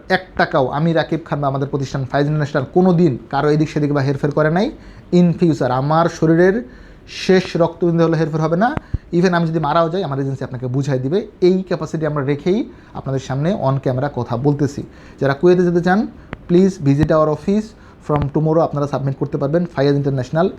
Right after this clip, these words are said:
এইচ সেভেন্টি নাইন, পঞ্চম তলা, ব্লক জি, চেরনবাড়ি, বনানী, ঢাকা। আপনারা কিন্তু বিনা খরচে বিদেশে যেতে পারেন। কিভাবে? আমাদের মাধ্যমে।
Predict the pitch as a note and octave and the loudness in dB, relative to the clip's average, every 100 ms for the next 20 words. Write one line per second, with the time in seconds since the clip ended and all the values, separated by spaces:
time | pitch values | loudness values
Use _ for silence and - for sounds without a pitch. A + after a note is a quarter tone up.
0 | F3+ F#3 - E3 C#3+ C3+ C#3+ D#3+ E3 D3 | 2 2 2 -2 -2 -2 -2 -2 -2 -4
1 | C#3 D3+ C#3+ C#3+ D3 C#3+ C3+ C3+ C3 D3 | -2 -4 -4 0 0 0 2 0 0 -2
2 | D3 B2+ B2+ B2+ C3+ B2+ B2 B2 B2 - | -2 -2 0 0 0 -2 -4 -4 -6 -6
3 | C3+ - - - - - A#2+ C#3+ C#3+ C#3 | -6 -8 -12 -20 -20 -8 -4 -2 -2 0
4 | C#3+ C#3+ C3 B2+ C3+ - B2 B2 A#2+ B2 | 0 0 0 2 0 2 2 2 2 2
5 | A#2+ A#2+ B2+ A#2+ E3 C#3 B2+ B2+ C3 D3 | 0 0 -4 0 2 4 2 -2 0 4
6 | D3 C3+ B2 A#2 A2+ | 6 4 2 0 -4